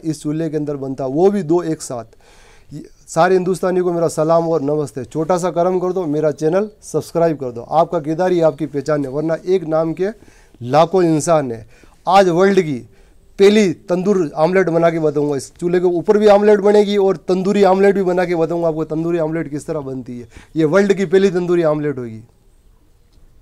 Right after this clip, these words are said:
अब ये चूल्हा मैं चंद सेकंड के अंदर आपको जला के बताता हूँ किस तरह से जलता है, और ये वर्ल्ड का पहला चूल्हा है,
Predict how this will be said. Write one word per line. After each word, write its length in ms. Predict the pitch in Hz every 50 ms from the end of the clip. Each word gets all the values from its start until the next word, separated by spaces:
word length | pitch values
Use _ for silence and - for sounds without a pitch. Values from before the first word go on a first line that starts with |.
| - - - - - _ - - - - _ _ _ - - - - _ - -
अब 140 | 151 156 165
ये 140 | 175 180 165
चूल्हा 300 | 170 170 180 185 196 196
मैं 140 | 190 190 170
चंद 280 | - - 208 220 220 202
सेकंड 300 | - 202 190 196 196 190
के 60 | 190
अंदर 140 | 190 185 185
आपको 200 | 170 170 165 170 151
जला 220 | 156 156 160 160
के 100 | 147 160
बताता 360 | 151 139 139 - 151 139 139 147
हूँ 60 | 127
किस 180 | - 180 - -
तरह 180 | 185 180 175 165
से 120 | 147 165 156
जलता 360 | 123 143 147 156 147 180 175
है, 120 | 180 180 180
और 140 | 170 160
ये 60 | 156 147
वर्ल्ड 240 | 135 156 170 175
का 120 | 165 175 165
पहला 280 | - - 170 175 196 190
चूल्हा 300 | 165 170 175 170 175 175
है, 140 | 175 180